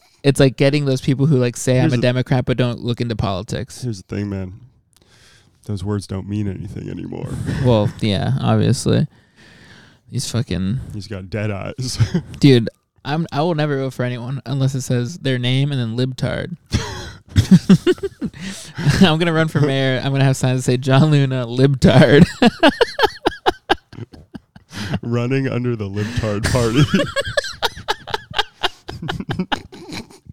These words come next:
Speaker 2: <laughs> Going against Trumper.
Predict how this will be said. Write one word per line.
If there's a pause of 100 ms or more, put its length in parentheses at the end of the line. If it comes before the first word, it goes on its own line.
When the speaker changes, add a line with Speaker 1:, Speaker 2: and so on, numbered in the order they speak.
(240)
Speaker 2:
<laughs>
Going
against (200)
Trumper.